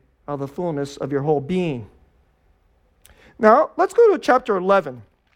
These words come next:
I want to just give you, um, I just chose this passage, uh, not because I want to explicate all of it, but I want you to see and feel its emphasis. So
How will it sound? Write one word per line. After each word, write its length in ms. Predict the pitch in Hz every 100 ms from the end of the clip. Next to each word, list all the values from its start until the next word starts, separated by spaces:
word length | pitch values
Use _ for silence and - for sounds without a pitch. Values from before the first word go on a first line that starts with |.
| _ _ _ _ _ -
I 80 |
want 240 | 220 320 370
to 40 |
just 180 | 262 214
give 180 | 262 220
you, 240 | 233 226
um, 220 | 208 190 - _ _ _ _ _
I 60 | 294
just 180 | - -
chose 280 | 427 214 170
this 260 | 311 - _ _ _ _ -
passage, 720 | 254 233 - 156 160 - - _ _ _ _ _ _
uh, 320 | 175 180 180 -
not 300 | 196 311 370
because 180 | 359 285
I 60 |
want 140 | 262 262
to 40 |
explicate 560 | 262 - 247 226 202 190
all 220 | 190 196
of 100 | 147
it, 220 | 131 -
but 140 | - 220
I 100 | 202
want 360 | 240 311 -
you 80 | 277
to 120 | 247
see 680 | 185 - 240 233 233 240 226 _ _ _
and 200 | 190 190
feel 800 | - - 269 262 160 151 151 175 - _ _ _ _ _ _ _
its 240 | 208 202 -
emphasis. 840 | 175 165 156 - 123 - - _ _ _ _ _ _ _ _ _
So 420 | - 214 202